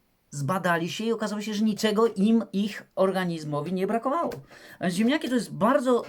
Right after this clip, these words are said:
dobry sposób na tanie przetrwanie. Życzę wam, kochani, żebyście się zmobilizowali,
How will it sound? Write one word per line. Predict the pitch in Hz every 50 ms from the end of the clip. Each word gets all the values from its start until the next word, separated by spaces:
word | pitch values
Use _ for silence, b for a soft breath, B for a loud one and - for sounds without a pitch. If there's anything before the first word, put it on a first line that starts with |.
| 151 143
dobry | - 214 214 202 202 202 190 196
sposób | - - - - 202 196 - - - 139 143 143
na | 160 151 151 143 143 139 _ -
tanie | 175 170 170 170 165 160
przetrwanie. | 160 - - 160 156 - 165 156 143 120 104 98 B B B B B B
Życzę | 139 139 175 - 196
wam, | 190 185 175
kochani, | - 170 156 175 170 190 180 165
żebyście | 151 156 151 139 - - 160 131 135 B B B B B
się | - - 180 180
zmobilizowali, | 165 147 139 196 233 220 240 214 220 202 175 170 156 165 156 156 151 151 156 151